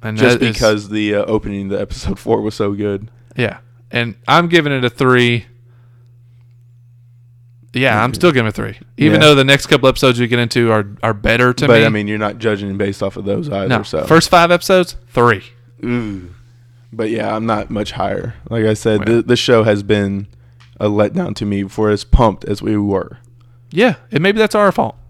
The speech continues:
Speaker 1: Maybe we had too high expectations going into it based off Daredevil and Jessica Jones, which are not perfect shows, but
Speaker 2: Better plot. They had a plot, and they had a villain that could actually go up against them.
Speaker 1: Well, just, just better decisions.
Speaker 2: Yeah.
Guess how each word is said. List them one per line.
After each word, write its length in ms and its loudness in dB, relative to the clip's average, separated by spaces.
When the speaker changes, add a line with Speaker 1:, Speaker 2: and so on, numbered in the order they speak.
Speaker 1:
Maybe 200 0
we 80 4
had 160 2
too 160 2
high 200 4
expectations 680 -4
going 240 -2
into 280 -2
it 120 -2
based 300 -4
off 320 -2
Daredevil 380 -2
and 80 -6
Jessica 260 -8
Jones, 400 -12
which 280 0
are 120 0
not 220 4
perfect 280 2
shows, 440 2
but 280 6
Speaker 2:
Better 300 6
plot. 360 -2
They 140 4
had 200 6
a 60 2
plot, 260 0
and 80 -2
they 80 2
had 160 4
a 80 4
villain 360 2
that 120 -4
could 140 -4
actually 320 -2
go 160 0
up 80 -4
against 340 -6
them. 240 -8
Speaker 1:
Well, 80 -2
just, 260 -6
just 220 -6
better 180 0
decisions. 640 -6
Speaker 2:
Yeah. 280 -2